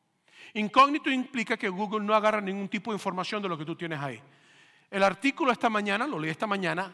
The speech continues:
decía que Google por fin acaba de admitir que él guarda todos los registros de lo que tú haces en incógnito, cuando por muchos años te han dicho que no lo hacen. Entonces, el asunto es que, quieras tú o no lo quieras,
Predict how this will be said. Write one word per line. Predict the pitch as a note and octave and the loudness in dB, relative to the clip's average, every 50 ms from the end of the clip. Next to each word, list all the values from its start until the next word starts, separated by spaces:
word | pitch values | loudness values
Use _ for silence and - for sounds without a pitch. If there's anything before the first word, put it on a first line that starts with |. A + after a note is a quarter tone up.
| - - | -16 -14
decía | - E3 F#3 F3 - - - - C#4+ C4 G3 D#3+ D#3+ G3 A3 - - - - - | -10 -6 -6 -4 -4 -4 -2 0 0 2 2 2 0 0 -2 -4 -14 -20 -12 -6
que | - F#3 | -4 -4
Google | E3+ F3 A3+ B3 B3+ B3+ B3 F#3+ | -2 -2 -4 -2 0 -2 -2 0
por | A#3+ G#3+ G3 | -2 -4 -6
fin | - - C4 C4 B3+ A#3+ A#3 - | -6 -4 -4 -2 -2 -4 -4 -2
acaba | F3+ F3+ - - - B3+ C#4 C4+ | -2 -2 2 4 6 6 6 6
de | C4+ | 4
admitir | B3+ A3+ A3+ A3+ - - G3+ G3 G3 G3+ G3 - - - - - | 2 2 -2 -4 -4 -4 -2 -2 -2 -2 -6 -10 -18 -20 -12 -6
que | - G#3+ G3+ | -2 0 0
él | G3+ G3 | 0 0
guarda | F3+ E3+ G#3+ A3+ A#3+ B3 A#3 C4 A3+ | 2 6 6 8 8 6 4 0 -2
todos | - - - C#4+ C4+ C#4 D#4 D4+ | -4 -4 -2 0 2 2 2 2
los | D4 B3+ G3+ | 0 0 -2
registros | A#3 G#3+ F#3+ C4 C4+ A3 - D4 G#3+ | -2 -4 -2 -4 -4 -4 -4 -4 -2
de | G3 F#3 | -2 -2
lo | |
que | - F3 | -4 -6
tú | - - F3 | -4 -2 -2
haces | E3+ D#3+ E3+ E3 D3+ | -2 0 -2 -4 -4
en | D3+ C#3 C#3+ | -2 -4 -4
incógnito, | C#3 C3 - C#3+ B2+ A2 A2+ A2+ - - C3 | -6 -6 -6 -6 -6 -6 -8 -14 -14 -14 -14
cuando | C#3 - D3+ C#3+ C#3+ C#3+ | -10 -8 -8 -8 -8 -8
por | - D3+ D3+ | -8 -8 -10
muchos | F#3 G#3 - G#3 E3+ | -8 -8 -6 -6 -6
años | F#3 G3+ G3 F#3 | -4 -6 -6 -10
te | - | -10
han | C3+ | -12
dicho | C3 A#2+ A#2 C3 | -12 -12 -14 -14
que | A#2+ B2+ | -14 -14
no | A2+ | -12
lo | C3 F#3 F4 | -10 -10 -10
hacen. | F#4+ - - - _ _ _ _ _ _ _ _ _ _ _ _ _ _ _ _ _ _ _ _ _ - - - | -12 -14 -18 -20 _ _ _ _ _ _ _ _ _ _ _ _ _ _ _ _ _ _ _ _ _ -20 -20 -12
Entonces, | - - C#4 C#4+ A#3+ C4+ A3 - - | -2 2 2 4 4 2 0 2 4
el | B3 B3 | 4 4
asunto | A#3+ A3+ - - F4 G#4+ G4+ F4+ - B3+ A#3+ | 4 4 2 0 0 0 0 2 4 6 6
es | A3 G#3+ A3 A#3 C4 B3+ - | 8 6 6 4 2 0 0
que, | - B3 A3+ G#3+ G#3 - - - - - _ _ _ _ _ _ _ - - _ _ _ - | 4 4 4 4 2 -2 -8 -20 -20 -20 _ _ _ _ _ _ _ -20 -20 _ _ _ -6
quieras | - - D#4 G#4 G4+ D4+ A3+ - - - | 0 4 6 8 8 6 6 4 0 -6
tú | - F#4+ F#4+ | -2 0 2
o | |
no | C#4 C4 | 4 4
lo | C4 B3 - | 4 4 4
quieras, | - A#3+ G#3 F3 D#3 D#3 F#3+ B3+ A3+ - - - - - | 4 4 4 4 4 4 2 0 -4 -10 -12 -12 -12 -14